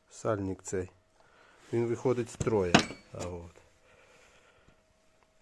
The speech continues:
Цей сальника його бажано поміняти. І міняється не тяжко. Знімається кришечка,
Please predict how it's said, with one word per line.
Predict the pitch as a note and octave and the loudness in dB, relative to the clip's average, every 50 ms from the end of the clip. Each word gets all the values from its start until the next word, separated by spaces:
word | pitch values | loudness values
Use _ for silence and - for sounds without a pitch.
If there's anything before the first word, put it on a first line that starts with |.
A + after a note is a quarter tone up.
| _ _ _ _ _ _ _ _ - | _ _ _ _ _ _ _ _ -4
Цей | - B2+ A#2+ G#2+ | 0 0 0 2
сальника | - - C#3+ D3 C#3 B2+ A#2+ A2 A#2 | 4 4 6 6 6 4 2 2 2
його | A2 A2 G#2+ G#2 | 2 2 2 2
бажано | G#2+ A#2+ A#2 G#2+ A#2 A2+ A2 | 4 2 2 4 2 0 0
поміняти. | G#2+ - A2+ G#2+ G#2+ G#2+ G#2 G2+ F#2 F2 F2 - F#2+ G2 - - - - - - | 0 -2 -2 0 0 0 2 2 0 0 -2 -6 -10 -14 -14 -16 -20 -20 -16 -10
І | A2 G#2 | -6 -2
міняється | A2 A2+ A#2+ A#2 G#2+ G2+ F#2+ - G#2 | 0 2 2 2 2 2 0 -4 -8
не | A2 | -8
тяжко. | A#2 - G#3+ G#3 F3 - - - C3+ - - - - - - - - - - - | -6 -2 0 0 0 0 -2 -4 -4 -4 -6 -8 -14 -14 -14 -14 -14 -14 -16 -10
Знімається | - A2 A2 A2+ A2+ G#2+ G#2+ G#2 G2+ - - G#2 G2+ G2 - - - - - - | -6 -2 0 2 4 4 4 2 2 0 -4 -4 -4 -4 -6 -10 -16 -14 -8 -6
кришечка, | - A2 G#2+ - - - - - - A2 F#2+ F#2 | -4 -2 -2 -2 -4 -6 -6 -6 -4 -2 -2 -2